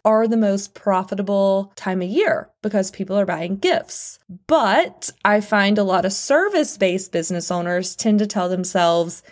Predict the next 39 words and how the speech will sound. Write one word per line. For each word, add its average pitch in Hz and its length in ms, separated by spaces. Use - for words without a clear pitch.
a 214 140
different 190 680
story - 880
about 170 320
this 170 140
time 160 220
of 143 60
year. - 340
Service-based 269 840
people, 185 420
like, 254 220
we 240 300
tend 359 260
to 349 80
have 220 280
beliefs 190 500
that - 220
people 202 460
don't 202 340
spend 160 400
money 139 480
on 196 160
themselves 170 600
this 220 200
time 247 240
of 262 60
year 285 280
because 202 1120
they're 226 140
buying 233 320
gifts. 208 580
So 220 180
they're 214 160
not 208 360
going 214 260
to 208 100
be 196 140
investing 196 880
in 202 500